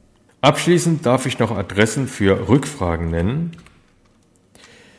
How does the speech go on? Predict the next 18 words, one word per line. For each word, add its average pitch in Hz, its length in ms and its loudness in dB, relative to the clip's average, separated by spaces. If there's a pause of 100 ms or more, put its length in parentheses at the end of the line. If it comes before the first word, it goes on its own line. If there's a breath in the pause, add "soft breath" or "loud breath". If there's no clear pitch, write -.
(760 soft breath)
Weitere 147 300 6
Angaben 131 580 4
zu 113 200 -4
der 104 220 2
App - 280 -4
Navilens 110 880 2
findet 131 340 0
man 107 180 2
im 98 100 0
Internet 117 640 -2
unter 95 460 -2 (160)
w 101 260 -2
w 95 200 0
w 95 220 0
punkt - 580 -8 (440)
navilens 113 720 4
punkt - 480 -8
com. 117 360 0